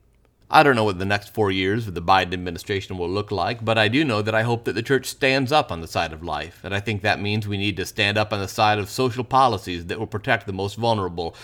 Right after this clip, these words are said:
That means we must insist on an end to the cruel practice of capital punishment. That means we must resist constant militarization and war.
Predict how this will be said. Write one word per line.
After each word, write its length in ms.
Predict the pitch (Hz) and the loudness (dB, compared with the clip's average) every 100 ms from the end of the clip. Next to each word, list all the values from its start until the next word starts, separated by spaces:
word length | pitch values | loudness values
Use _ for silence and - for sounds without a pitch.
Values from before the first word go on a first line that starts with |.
| - - | -20 2
That 200 | 123 123 | 4 6
means 240 | 110 113 113 | 4 0 2
we 80 | |
must 280 | 110 110 - | 2 2 0
insist 520 | 107 104 165 117 - | -2 0 4 2 2
on 220 | 101 101 104 | 0 2 0
an 120 | 107 | 0
end 360 | 120 117 98 | 2 2 2
to 80 | 107 | -4
the 100 | 92 | -8
cruel 260 | - 110 98 | -4 -2 -2
practice 480 | - 95 98 98 - | 0 0 0 -8 -12
of 120 | - | 0
capital 360 | 95 95 101 | 0 2 -2
punishment. 600 | 104 147 131 110 95 90 | -2 0 0 -2 -6 0
That 160 | 107 101 | 2 4
means 240 | 113 113 | 2 0
we 100 | 110 | 0
must 240 | 110 113 - | 0 0 0
resist 480 | 123 107 135 - - | 0 4 2 2 -4
constant 560 | 127 127 123 - 76 | -4 -4 -4 -8 -6
militarization 960 | 98 120 120 - 98 95 95 104 104 92 | -2 0 0 0 -4 -2 -2 -4 -4 -6
and 200 | 82 90 | -8 -4
war. 440 | 107 113 87 80 | 0 0 0 -4